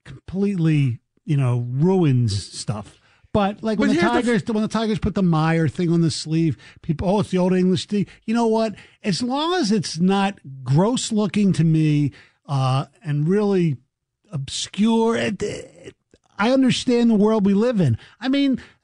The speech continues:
Speaker 1: look at it. NASCAR used to be like that. How about European hockey for years? They used to have, you couldn't even see the number 'cause there were so many patches.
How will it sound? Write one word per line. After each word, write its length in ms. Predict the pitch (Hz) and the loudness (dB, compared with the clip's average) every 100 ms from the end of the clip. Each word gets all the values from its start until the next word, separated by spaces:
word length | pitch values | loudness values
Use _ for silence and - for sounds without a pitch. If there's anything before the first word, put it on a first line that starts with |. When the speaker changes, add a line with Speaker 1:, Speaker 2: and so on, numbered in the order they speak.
| - | -6
Speaker 1:
look 120 | 359 | -2
at 140 | 392 294 | 0 0
it. 60 | 156 | 0
NASCAR 640 | 156 180 262 - 226 220 220 | 2 2 0 -2 0 2 0
used 160 | 190 | 0
to 60 | 196 | -2
be 160 | 220 | 0
like 220 | 226 226 233 | 0 0 0
that. 200 | 220 - - - - | -2 -4 -10 -20 -8
How 140 | 285 | -4
about 280 | 311 240 - - | -2 -2 -6 -4
European 640 | 160 240 294 - 247 233 | 0 2 0 0 0 2
hockey 520 | 156 147 240 254 226 160 | 2 2 0 -2 -2 -2
for 280 | - 202 185 | -2 0 2
years? 960 | 160 156 185 269 403 392 147 104 - - - | 2 2 2 2 2 0 0 -2 -6 -16 -8
They 80 | 240 | -4
used 160 | 226 | -2
to 60 | 233 | -2
have, 260 | 208 170 190 - | -2 -2 -6 -12
you 100 | 151 | -12
couldn't 140 | 139 233 | -2 0
even 120 | 208 | 0
see 160 | - 233 | 0 0
the 120 | 196 | 2
number 320 | 180 311 349 | 2 0 -2
'cause 120 | 147 143 | -2 0
there 100 | 147 | 0
were 40 | |
so 160 | - 190 | 0 0
many 180 | 160 | 0
patches. 600 | 127 - 156 143 147 123 | 0 0 0 0 0 -2